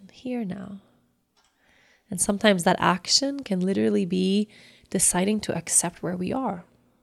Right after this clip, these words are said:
Maybe we have no control of what's coming our way. Okay. That's action too, right? That action of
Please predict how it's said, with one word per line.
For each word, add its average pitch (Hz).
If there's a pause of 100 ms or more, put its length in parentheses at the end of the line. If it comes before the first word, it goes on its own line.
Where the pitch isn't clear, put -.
(140)
Maybe 220
we 202
have 190
no 196
control -
of 165
what's 165
coming 156
our -
way. -
Okay. - (920)
That's 175
action 165
too, 165
right? 180
That -
action 160
of 165